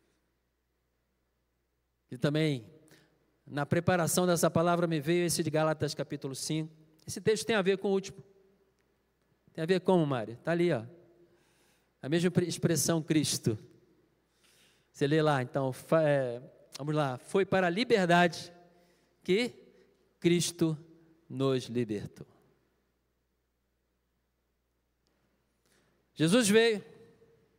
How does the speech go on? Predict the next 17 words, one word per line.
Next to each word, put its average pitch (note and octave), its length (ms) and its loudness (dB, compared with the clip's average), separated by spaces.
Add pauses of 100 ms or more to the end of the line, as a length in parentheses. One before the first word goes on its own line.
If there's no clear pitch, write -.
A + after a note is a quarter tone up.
(1040)
Jesus F#3 340 2
se - 160 2
humilhou. A3 560 4 (2250)
Jesus G3 320 4
morreu A#3+ 300 4
uma A3 180 2
morte G#3 1040 2 (480)
humilhante. A3+ 800 0 (1040)
Lá G3+ 100 4
em A3 60 2
Hebreus A3 480 4
diz G#3 480 2 (300)
que A3 340 -4
ele A3 260 2
veio, B3 680 2 (120)
se - 240 -2
humilhou, A3+ 720 2